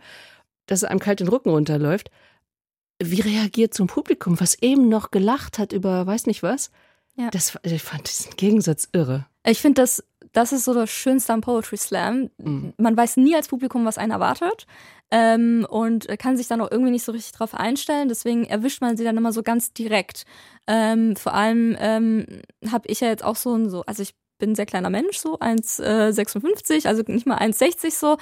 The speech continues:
Speaker 2: Man erwartet vielleicht jetzt nicht, dass ich so rumbrüllen kann auf der Bühne. Ähm, und ich liebe halt eben diesen Überraschungsmoment, dass, ähm, das Publikum, die schauen dich dann so,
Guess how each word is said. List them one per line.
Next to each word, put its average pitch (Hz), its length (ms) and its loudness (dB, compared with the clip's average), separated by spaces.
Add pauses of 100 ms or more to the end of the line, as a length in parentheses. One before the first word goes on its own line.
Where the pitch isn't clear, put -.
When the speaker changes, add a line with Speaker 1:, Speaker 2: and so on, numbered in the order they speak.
(120)
Speaker 2:
Man 240 100 2
erwartet 226 320 2
vielleicht 226 200 -4
jetzt 233 160 -4
nicht, 330 160 -2
dass 277 120 0
ich 269 80 -6
so 233 120 0
rumbrüllen 302 480 4
kann 302 280 0
auf 254 120 -6
der 240 100 -4
Bühne. 294 280 -2 (440)
Ähm, 247 380 2 (240)
und 226 100 2
ich - 100 -6
liebe 277 280 4
halt 247 120 -2
eben 254 160 0
diesen 240 220 -2
Überraschungsmoment, 214 920 -6
dass, 214 260 -2
ähm, 220 280 0
das 214 120 -4
Publikum, 254 680 -2 (280)
die 226 80 -2
schauen 247 300 0
dich 233 80 -2
dann 233 200 0
so, 233 300 2